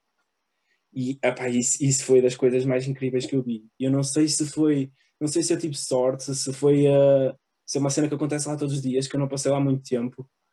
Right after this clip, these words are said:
Não sei se é aquela cena de, de que,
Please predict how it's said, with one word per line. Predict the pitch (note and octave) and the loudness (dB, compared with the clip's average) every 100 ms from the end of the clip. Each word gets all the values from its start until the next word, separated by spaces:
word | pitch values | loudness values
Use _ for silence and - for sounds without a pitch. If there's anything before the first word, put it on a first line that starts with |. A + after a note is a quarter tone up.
| _ _ - | _ _ -10
Não | C3 | -4
sei | C#3+ | -2
se | C#3+ | -2
é | |
aquela | C#3+ C#3 C#3 | 0 2 2
cena | - C#3 C#3+ | 2 2 2
de, | C3+ C3+ C3+ C3+ C3 B2+ B2+ B2 B2 _ _ _ _ _ _ _ - | 2 4 4 2 2 -2 -4 -6 -10 _ _ _ _ _ _ _ -6
de | C3+ | -4
que, | C3+ | 0